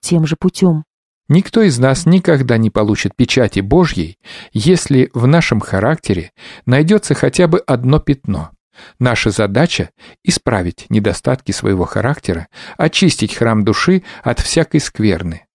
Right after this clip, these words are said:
Speaker 2: Тогда поздний дождь сойдет на нас, подобно тому, как ранний дождь сошел на учеников в день Пятидесятницы.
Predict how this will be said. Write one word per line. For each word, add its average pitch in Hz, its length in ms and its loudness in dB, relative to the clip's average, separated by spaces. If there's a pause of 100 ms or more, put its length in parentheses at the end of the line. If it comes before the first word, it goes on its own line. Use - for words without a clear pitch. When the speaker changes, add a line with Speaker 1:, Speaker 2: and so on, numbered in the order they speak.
(540)
Speaker 2:
Тогда 98 360 -2
поздний 98 360 -4
дождь 117 420 -2 (120)
сойдет 151 460 0
на 107 120 2
нас, 87 440 -4
подобно 110 440 0
тому, 139 400 2 (220)
как - 260 -4
ранний 117 400 0
дождь 151 380 -2 (100)
сошел 196 540 2 (180)
на 127 120 2
учеников 117 640 0
в 101 200 -6
день 101 220 0
Пятидесятницы. 95 1000 -6